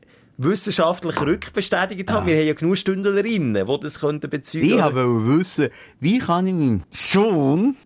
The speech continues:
Speaker 1: Das zurückgeben.
Speaker 2: das zurückgeben, als es ihm mehr weh tut, als mir hängende Mannenbrust?
Speaker 1: Mhm.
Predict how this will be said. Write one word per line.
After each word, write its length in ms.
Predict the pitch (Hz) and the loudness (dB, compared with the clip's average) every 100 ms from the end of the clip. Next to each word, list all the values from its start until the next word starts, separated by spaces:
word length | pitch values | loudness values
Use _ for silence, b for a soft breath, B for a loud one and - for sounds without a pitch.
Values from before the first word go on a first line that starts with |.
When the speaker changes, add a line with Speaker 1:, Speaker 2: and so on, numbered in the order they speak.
| _ | _
Speaker 1:
Das 180 | 113 - | -10 -8
zurückgeben. 480 | 113 127 - - - - | -6 -6 -6 -20 -14 -4
Speaker 2:
das 220 | 117 - | -4 0
zurückgeben, 580 | 135 139 196 - 165 - | 0 0 -2 -2 -2 -2
als 300 | - 107 - | -4 -8 -12
es 40 | - | -6
ihm 240 | 101 104 - _ _ | -4 -4 -10 _ _
mehr 540 | 120 117 135 170 175 | -6 -4 -6 -6 -4
weh 160 | 139 113 | -2 -2
tut, 420 | - 113 123 156 - - b b b _ | -2 -4 -2 -4 -8 -20 b b b _
als 320 | 101 98 - | -8 -8 -8
mir 360 | - 120 165 165 | -4 0 0 0
hängende 560 | 127 117 127 135 123 101 | -2 -2 -2 -4 -2 -2
Mannenbrust? 800 | 92 104 135 160 165 160 185 123 | -2 -4 -6 -6 -6 -6 -6 -8
Speaker 1:
Mhm. 300 | 80 85 | -10 -12